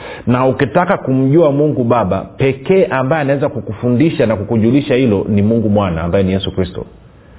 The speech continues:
Kwa hiyo anasema hakuna mtu mwingine anayemjua Mungu Baba isipokuwa Mungu Mwana, na yeyote ambaye Mungu Mwana ataamua kumfunulia na kumjulisha jinsi Baba alivyo.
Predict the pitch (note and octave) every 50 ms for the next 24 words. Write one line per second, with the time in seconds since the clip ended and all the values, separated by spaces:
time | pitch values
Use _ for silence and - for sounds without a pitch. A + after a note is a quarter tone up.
0 | - - - - - - B2 D3 D#3+ E3 D#3 C#3+ D#3 E3+ D#3 D3+ C3+ D3 C#3+ -
1 | - F#3+ G#3+ G#3 G3+ G3 F#3 F#3+ F3+ E3 D#3 D3+ D3 E3+ E3 D#3+ C#3+ C3 B2+ B2+
2 | C3 C3 D3+ D3 B2+ C#3 C3 G#2+ A#2 A2 A#2 G#2+ G2+ F2+ - - A2+ - - -
3 | B2 A#2+ A#2+ - D#3 D3 A#2+ B2 B2+ C3 C#3 A#2 A#2+ A2 G2 G#2 G#2+ G#2+ F#2+ E2
4 | D2+ D2 - - - - - - - - - - - - - - G#2+ A#2+ B2 B2
5 | C3 C3 C3+ C3 C3+ D#3 F#3+ G#3 G3+ - - D3 - B2+ B2+ C3 D3+ D#3+ D3+ C#3+
6 | C#3+ D3+ D#3 D3+ C3 C#3 C3 B2+ C3+ D#3+ E3+ F3 D3+ A#2+ A2 G#2+ G#2+ A2+ A2+ A2
7 | - B2+ A#2 A2+ A#2+ C#3+ C#3+ C3+ - - G#2 G#2 G2+ F#2+ G2+ - G#2 G#2 G#2 G#2
8 | A2+ C3 C3+ A2+ G2 F#2+ G2+ G2+ G2 - G#2 G2+ G#2 G#2 F#2 G#2+ A2+ C3 B2+ -
9 | B2 A2+ A#2+ A#2 A2+ A2 - - G2 G#2+ G2 G2+ F2+ F2 F2+ F#2 F2+ F2+ D#2 -